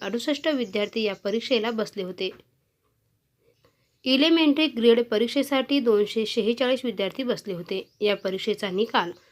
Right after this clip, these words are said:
शंभर टक्के लागला असून व अ श्रेणीत अठरा, ब श्रेणीत पन्नास व क श्रेणीत एकशे अडुसष्ट विद्यार्थी उत्तीर्ण झाले आहेत. तसेच इंटरमिजिएट ग्रेड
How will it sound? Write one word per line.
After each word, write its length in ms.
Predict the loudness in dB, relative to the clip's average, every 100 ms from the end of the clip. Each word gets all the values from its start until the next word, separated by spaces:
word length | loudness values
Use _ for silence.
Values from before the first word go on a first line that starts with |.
| -12
शंभर 360 | -2 2 4 2
टक्के 360 | 2 0 2 2
लागला 300 | 0 -2 -2
असून 360 | 0 0 2
व 120 | 4 2 -4 _ _ _ _ _ _
अ 120 | 4 4
श्रेणीत 520 | 6 6 6 4 -2 -14 _ _
अठरा, 380 | 4 4 4 2
ब 220 | 4 2 0
श्रेणीत 520 | 2 0 0 -4 -8 -4
पन्नास 440 | -2 0 0 0
व 160 | 0 0 0
क 140 | -4 -4
श्रेणीत 360 | -2 0 2 0 -2
एकशे 280 | -8 -2 -4
अडुसष्ट 500 | -2 -4 -2 -2 0
विद्यार्थी 480 | 0 -2 -6 -4
उत्तीर्ण 420 | -4 -4 -8 -4 -2
झाले 260 | -2 -4
आहेत. 240 | -6 -8 -10 -12 _ _ _ _ _ _ _ -2
तसेच 280 | 0 0 -2
इंटरमिजिएट 800 | -2 0 4 6 6 4 4 2
ग्रेड 400 | 2 2 2 2